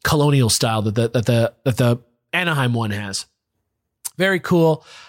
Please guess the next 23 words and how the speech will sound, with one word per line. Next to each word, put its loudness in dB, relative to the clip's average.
Um, 0
very 2
cool 0
stuff. -2
Uh, 0
and 0
then 0
there's 2
also 0
<clears throat> -12
a -2
Club -2
thirty-three 0
at 0
Shanghai 0
Disneyland, 2
which 0
is 2
a 2
much 0
more 2
recent 2
Disneyland. 2